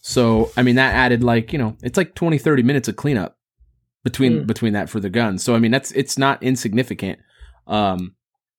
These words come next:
Speaker 1: now you can do that in between the, the, the coats drying,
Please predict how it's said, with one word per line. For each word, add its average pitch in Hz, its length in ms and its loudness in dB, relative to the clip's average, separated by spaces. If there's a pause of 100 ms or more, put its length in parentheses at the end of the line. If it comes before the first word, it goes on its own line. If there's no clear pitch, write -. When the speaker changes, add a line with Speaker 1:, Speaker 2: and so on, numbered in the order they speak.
(300)
Speaker 1:
now 127 160 4
you 135 160 4
can 135 140 2
do 131 120 4
that 113 180 2
in 117 100 2
between 110 300 -2
the, 95 120 -6 (140)
the, 95 280 -4
the 92 480 -6
coats 127 320 0
drying, 101 500 -4